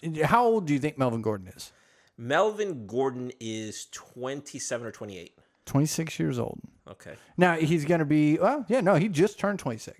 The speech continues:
Speaker 2: Okay.
Speaker 1: So still fairly young,
Speaker 2: Uh-huh.
Speaker 1: right, for a back that has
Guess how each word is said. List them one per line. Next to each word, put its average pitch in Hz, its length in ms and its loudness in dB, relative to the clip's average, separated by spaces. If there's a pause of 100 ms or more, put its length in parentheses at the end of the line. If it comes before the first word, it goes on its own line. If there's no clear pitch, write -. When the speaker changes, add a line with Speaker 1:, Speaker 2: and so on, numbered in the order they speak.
Speaker 2:
Okay. 110 320 -6
Speaker 1:
So 202 140 2
still 277 340 4
fairly 220 340 4
young, 185 360 4
Speaker 2:
Uh-huh. 123 400 -4 (160)
Speaker 1:
right, 180 280 4
for 170 200 4
a 151 80 0 (420)
back 175 340 2
that 180 160 0
has 185 520 4